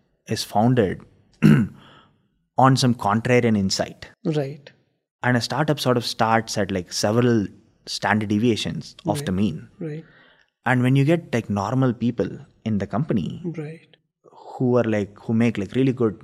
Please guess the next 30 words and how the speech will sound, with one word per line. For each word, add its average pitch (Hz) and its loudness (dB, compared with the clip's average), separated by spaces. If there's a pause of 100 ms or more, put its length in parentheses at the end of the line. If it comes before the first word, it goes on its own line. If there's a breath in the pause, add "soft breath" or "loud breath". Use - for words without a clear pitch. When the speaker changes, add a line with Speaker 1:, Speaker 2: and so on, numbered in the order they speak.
Speaker 1:
normal 101 -2
decisions, - -2 (640 soft breath)
the 107 -4
company 117 0
tends 117 0
towards - -4 (720)
the - -4
normal. 185 6 (640)
Speaker 2:
Right. 180 -6
The 180 4
Speaker 1:
Which 180 8
is 196 8
the 233 8
Speaker 2:
unique 226 8
Speaker 1:
mean. 208 10
Speaker 2:
identity 180 4
or 175 4
that 165 2
intuition 175 4 (200 loud breath)
Speaker 1:
Right. 190 8
Speaker 2:
starts 175 6
getting 160 4
lost - 2
Speaker 1:
That's 110 -2
ge-, - -12
Speaker 2:
in - -10
Speaker 1:
that's 151 2
Speaker 2:
that 143 2
Speaker 1:
lost. 139 4 (140)
Speaker 2:
process. 151 -4